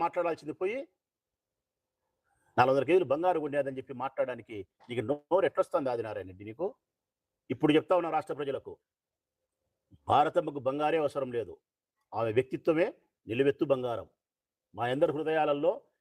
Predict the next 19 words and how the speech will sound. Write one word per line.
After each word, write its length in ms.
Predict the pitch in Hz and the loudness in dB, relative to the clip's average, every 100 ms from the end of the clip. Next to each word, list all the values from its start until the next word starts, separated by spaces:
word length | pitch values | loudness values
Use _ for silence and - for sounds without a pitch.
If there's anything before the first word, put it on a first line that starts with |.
| _ 120 | _ -12
ఈ 60 | 117 | -6
జిల్లా 200 | 139 175 156 143 | 0 2 0 -4
ప్ర-, 140 | 147 143 | -10 -6
ప్రజల 180 | 151 151 | -4 -4
యొక్క 120 | 143 127 | -4 -4
హృదయాలలో, 520 | 143 165 156 151 165 233 _ _ _ _ _ _ - | 2 2 2 2 2 0 _ _ _ _ _ _ 0
రాష్ట్ర 280 | 127 160 185 | 0 2 -2
ప్రజల 180 | 160 160 151 | -2 -2 -2
యొక్క 120 | 143 | -4
హృదయాలలో, 520 | 139 160 160 151 156 226 - _ _ _ _ _ 98 | -4 -2 -2 -2 -2 -2 -6 _ _ _ _ _ -2
ముఖ్యంగా 320 | 175 - 226 214 | 2 4 2 2
కడప 160 | 185 185 | 0 0
జిల్లా 160 | 190 190 170 | 0 2 2
యొక్క 120 | 165 | 0
ప్రజల 200 | 165 170 156 | -6 -4 -6
హృదయాలలో 520 | 165 165 160 151 147 123 _ _ _ - 78 | -6 -4 -4 0 0 0 _ _ _ -12 0
భారతమ్మ 380 | 147 160 165 156 | 0 2 -2 -2
యొక్క 140 | - 135 | -4 -8
స్థానం 320 | - 160 208 | 0 2 0